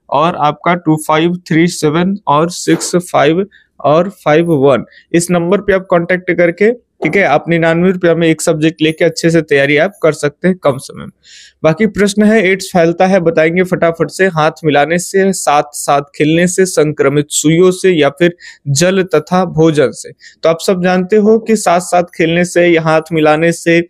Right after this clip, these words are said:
अ, जल भोजन से, इन सब से जो है वो एड्स नहीं फैलता है। फैलता है भाई संक्रमित सुइयों से। जैसे कोई आपको इंजेक्शन दे दिया, तो इंजेक्शन जैसे ही बॉडी में देता है तो देखिए इंजेक्शन में ब्लड की मात्रा आ जाती है,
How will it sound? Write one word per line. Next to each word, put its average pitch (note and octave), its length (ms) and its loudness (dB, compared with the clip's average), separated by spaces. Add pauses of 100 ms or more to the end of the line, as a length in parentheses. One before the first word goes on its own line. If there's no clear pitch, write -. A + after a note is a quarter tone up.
(320)
अ, D3 120 2
जल F3 360 0
भोजन E3 340 2
से, G#3 280 0
इन G3+ 160 2
सब - 200 -2
से - 180 0
जो E3 160 0
है E3+ 220 2 (260)
वो D#3+ 180 4
एड्स E3+ 260 0
नहीं E3+ 220 2
फैलता E3 420 -2
है। F#3 200 2
फैलता E3 480 0
है E3 80 0
भाई D3 180 0
संक्रमित E3 920 -2
सुइयों D#3+ 480 2
से। - 220 -14 (360)
जैसे D#3 220 0
कोई F3+ 240 0
आपको E3+ 280 -2
इंजेक्शन E3 500 0
दे D3 160 0
दिया, B2+ 240 0
तो D3+ 160 0
इंजेक्शन D#3 520 0
जैसे E3+ 260 0
ही F3+ 80 2
बॉडी D#3 320 0
में F3 180 0
देता C#3+ 320 0
है D3 100 -2
तो D#3 120 -6
देखिए E3 340 -2
इंजेक्शन D3+ 360 -4
में E3+ 220 0
ब्लड D3+ 340 0
की F3 60 -6
मात्रा D3 380 -2
आ B2 40 0
जाती A2+ 380 -4
है, G2+ 120 -8